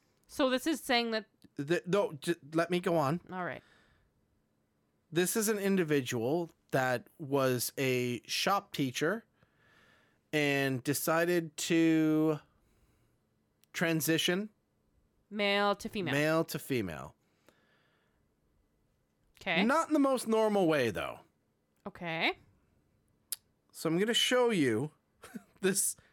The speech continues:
Speaker 2: this image because it is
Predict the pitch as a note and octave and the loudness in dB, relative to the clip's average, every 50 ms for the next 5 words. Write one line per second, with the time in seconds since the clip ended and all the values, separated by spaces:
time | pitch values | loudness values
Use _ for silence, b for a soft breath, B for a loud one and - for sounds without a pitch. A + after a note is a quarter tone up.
0 | b b b b - D#3+ D#3 - A3 G#3+ F3+ C3 G#2+ G#2 A2 - - - - - | b b b b -2 -2 0 0 0 2 2 2 0 -2 -4 -6 -8 -8 -8 -12
1 | _ b b b b b b b b b b b b b - E3 D3+ - - E3 | _ b b b b b b b b b b b b b -4 -4 -4 -2 0 2
2 | D#3+ D3 C#3+ C3+ B2 - - F3 E3+ F#3 - F3 E3 D#3+ D#3 D#3 D3+ D3 C#3+ C#3 | 2 2 2 2 0 -4 -2 0 0 0 2 0 2 2 4 4 2 2 2 0
3 | C3+ - - - | 0 -2 -2 -4